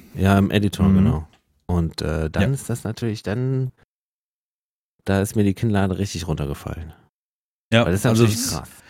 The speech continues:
Speaker 2: das Einzige, wo ich am, am, am Zweifeln war, war in der Außenperspektive, aber das hast du dann
Speaker 1: Genau.
Speaker 2: gesehen und das hat echt, sieht schon krass aus, ja. Aber das ist halt auch wieder sehr experimentell. So wird das Spiel ja nicht kommen, das kann ja keiner zocken.
Speaker 1: Nee.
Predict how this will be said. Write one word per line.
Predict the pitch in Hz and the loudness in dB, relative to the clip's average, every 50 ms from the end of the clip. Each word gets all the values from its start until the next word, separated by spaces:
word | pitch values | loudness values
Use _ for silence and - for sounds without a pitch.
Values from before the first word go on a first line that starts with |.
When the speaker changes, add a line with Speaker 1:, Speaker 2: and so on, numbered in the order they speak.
| _ _ | _ _
Speaker 2:
das | - - | 0 2
Einzige, | 110 120 135 151 143 | 4 4 4 4 4
wo | 135 135 | 6 6
ich | 131 120 - - 82 | 6 6 4 2 2
am, | 113 117 110 | 2 4 4
am, | 90 101 107 120 113 | 2 0 0 0 0
am | 101 113 | 2 0
Zweifeln | 113 - 113 123 131 139 131 | 4 4 4 4 6 6 4
war, | 127 117 | 4 6
war | 113 113 | 6 4
in | 113 | 6
der | 110 95 | 6 4
Außenperspektive, | 73 110 127 139 131 135 135 139 - 135 - - 135 139 139 127 | 4 4 4 4 4 4 4 4 2 -2 0 2 0 2 4 4
aber | 90 90 104 | 4 4 4
das | 107 104 - | 4 2 2
hast | - 113 - | 0 -2 0
du | 117 | 2
dann | 120 117 113 | 2 4 6
Speaker 1:
Genau. | 110 104 95 | 6 6 6
Speaker 2:
gesehen | 90 101 104 113 127 123 | 6 4 4 4 4 2
und | |
das | 113 107 104 | 2 2 2
hat | 117 - | 0 0
echt, | - 110 - - - - - - _ _ _ _ _ _ _ _ _ _ _ | -2 -4 -4 -6 -10 -14 -14 -18 _ _ _ _ _ _ _ _ _ _ _
sieht | - - | -12 -4
schon | - 113 | -4 -4
krass | 113 - 113 - - | -2 -2 -4 -2 -2
aus, | 78 87 - | -4 -4 -2
ja. | - 92 92 98 92 - _ _ _ _ _ _ _ _ _ _ - - - - - - _ | 0 0 0 0 -2 -6 _ _ _ _ _ _ _ _ _ _ -20 -20 -18 -18 -18 -12 _
Aber | - 110 113 | 2 4 6
das | 120 123 120 | 6 6 6
ist | 131 | 6
halt | 131 120 | 6 6
auch | 85 110 117 | 6 4 4
wieder | 117 120 120 107 | 6 6 4 6
sehr | 101 113 110 | 6 4 2
experimentell. | - - - 113 104 101 92 - 95 95 95 92 85 - | 2 2 2 4 4 4 4 2 2 2 2 0 -2 -2
So | - 95 | -2 -2
wird | 95 98 | -2 -2
das | 101 - | -4 -6
Spiel | - - 104 | -4 -2 -2
ja | 104 | 0
nicht | 98 95 92 - | 0 0 -2 -4
kommen, | - - 101 | -4 -2 -2
das | 90 90 - | -2 -2 -2
kann | - 98 | 0 0
ja | 98 95 | 0 2
keiner | - - 95 92 90 | 2 2 0 0 0
zocken. | - - 92 - 92 - - _ _ _ _ _ _ _ _ _ _ _ _ _ _ _ _ _ _ _ _ _ _ _ _ _ _ _ _ _ _ _ _ _ _ | -2 -4 -6 -6 -8 -12 -12 _ _ _ _ _ _ _ _ _ _ _ _ _ _ _ _ _ _ _ _ _ _ _ _ _ _ _ _ _ _ _ _ _ _
Speaker 1:
Nee. | 95 95 90 82 | 0 0 0 -2